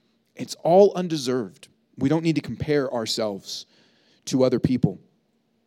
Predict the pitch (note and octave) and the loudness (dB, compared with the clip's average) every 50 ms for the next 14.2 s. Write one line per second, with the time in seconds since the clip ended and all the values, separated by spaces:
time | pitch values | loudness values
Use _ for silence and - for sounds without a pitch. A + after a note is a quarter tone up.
0 | _ _ _ - - _ - - F3+ F#3+ F3+ C#3+ A#2 A#2 C3 C3+ - - D3 C#3 | _ _ _ -20 -18 _ -2 0 2 4 4 2 2 0 -4 -6 -2 0 0 0
1 | C#3 C3+ B2+ - - D#3+ D3 C#3+ C#3 A#2+ C3+ B2+ A2+ A#2+ B2 C#3+ D3+ - - - | 0 -2 -6 -2 0 2 2 2 0 -2 -4 -4 -2 -4 -4 -4 -6 -8 -10 -10
2 | - B2+ A#2 - - C#3+ D3 C#3+ - - - D3+ C#3 D#3 D#3+ - - _ - - | -10 -10 -8 -2 2 2 4 4 2 0 -2 -2 -4 -4 -6 -8 -12 _ -20 -20
3 | - _ - C#3 C3 - C#3 B2+ C3 D#3 G#3 A#3 - - F#3 D#3+ C#3+ C#3 C3 B2+ | -14 _ -8 -4 -2 -2 -2 2 2 4 4 4 2 0 0 2 2 0 0 0
4 | B2+ C#3 C#3 D#3 F3 F3 F3 F3 E3 D#3+ C3+ - - F3 D3+ A#2+ A2 C#3 C3+ A#2+ | 2 4 4 4 4 4 2 0 0 0 -2 -2 -4 -4 -4 -4 -2 0 0 0
5 | - - - - C#3 C3 C#3 F3+ G#3+ F#3+ B2+ B2+ C#3 C#3 - - - - - - | 0 -4 -6 -6 -4 -2 0 0 0 0 0 -2 -2 -2 -2 -4 -6 -8 -12 -20
6 | _ _ _ _ - - D3 C#3 C3+ A#2+ - - - G3+ F3+ F3 D3 A#2+ A#2 A#2 | _ _ _ _ -2 0 2 2 2 2 -2 0 4 4 6 6 6 4 2 0
7 | A#2+ D3 C#3 - - - - - - - - C#3 B2+ C3+ D#3 - D3 C#3+ D3 D3 | -2 -6 -8 -8 -10 -12 -14 -20 -12 -6 -4 0 2 2 2 2 0 0 0 0
8 | D3 C3+ - - - D3 B2+ G#2 C3 D3 D3 C3+ - - D#3+ D3 C#3+ - - A#2 | 0 -4 -4 -2 -2 -2 0 2 2 2 2 0 -2 -2 0 0 0 0 -4 -12
9 | G2+ - - - - - - _ _ _ - - _ - - C#3 E3 D#3+ B2+ D#3+ | -14 -16 -18 -18 -20 -20 -20 _ _ _ -20 -20 _ -10 -4 -2 -2 0 0 -2
10 | D#3+ _ - F#3+ G#3 G3+ E3 F#3+ E3 D3+ - - - _ _ _ - D#3+ D3+ E3+ | -4 _ 6 6 6 8 6 4 4 2 -2 -8 -14 _ _ _ -2 -2 0 0
11 | D#3+ F#3 D#3+ E3 E3+ - C#3+ B2+ B2 F3 F#3+ E3 E3 F3 D#3 D3 D3 D#3+ F#3 F#3 | 0 0 -2 -2 -4 -8 -6 -2 0 0 0 0 -2 -4 -2 -2 0 0 0 0
12 | D3+ - - - B2+ A#2 A#2 A#2+ A#2+ _ _ - - A#2 D#3 E3+ F#3 F#3 - - | -2 -4 -6 -8 -8 -8 -8 -10 -12 _ _ -8 -2 2 4 4 4 4 2 0
13 | E3 D3 C3 A#2 D#3+ D#3 D3+ D3+ C#3+ - - D3+ D3+ B2 B2+ A2+ G2 A#2+ C#3 C#3+ | -2 -2 -2 0 -2 0 0 -2 -4 -4 -4 -6 -4 -2 -4 -2 0 0 0 0
14 | B2 G2 - - | 0 -4 -8 -16